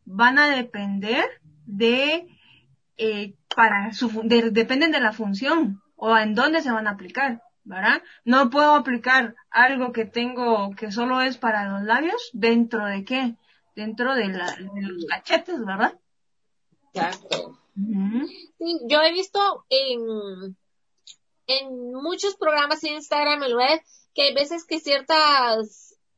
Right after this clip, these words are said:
Speaker 2: eh, personas que se dedican a, pues, tener contenido, usan así como, "Ah, hoy solo usaré mi labial y me lo voy a echar aquí, y en mis labios y en todo". Pero,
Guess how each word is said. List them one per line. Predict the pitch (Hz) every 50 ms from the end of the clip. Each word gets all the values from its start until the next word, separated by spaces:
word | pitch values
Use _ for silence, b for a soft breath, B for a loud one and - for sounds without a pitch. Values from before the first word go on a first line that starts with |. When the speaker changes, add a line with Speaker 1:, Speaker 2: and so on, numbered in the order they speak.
| _ _ -
Speaker 2:
eh, | 233 240 254 247 240 233 233 226 220 214 226 226 _ _ _ _ _ _ _ _ _ _ _ _ _ _ _ _ _ _ _ _ _ _ -
personas | - 254 247 240 294 285 285 294 311 320 - - - - _ _ _ _ _ _ - _ _
que | - 269 262 254 254 247 247 233 226 -
se | - 262
dedican | 254 247 247 254 269 277 320 320 311 294 277
a, | 262 240 226 214 208 202 202 196 196 196 196 202 -
pues, | 262 - - - -
tener | - 285 285 302 302
contenido, | - 381 453 - 285 285 330 392 427 294 214 190 185 - _ _ _ _ _ _ _ _
usan | - - 285 302 339 320
así | 277 262 294
como, | 294 311 311
"Ah, | 311 320 285 - _
hoy | - 330 370 381 403 392
solo | 381 370 349 349 349
usaré | 339 339 302 285 285
mi | 302 330
labial | 339 320 294 285 320 370 403 427 453 480 494 480
y | 427
me | 330 294
lo | 277 262
voy | 262 262
a | 285
echar | 285 - 330 302 302
aquí, | 311 311 311 _ - 370 381 381 381 392 392 403 392 392 370 349 320
y | 302
en | 294 269
mis | 262 254
labios | 269 311 339 349 349 359 359 359
y | 330 285
en | 247 233
todo". | - 277 262 240 208 190 170 180 _ _ _ _ _ _ _ _ _ _ _ -
Pero, | 294 311 320 311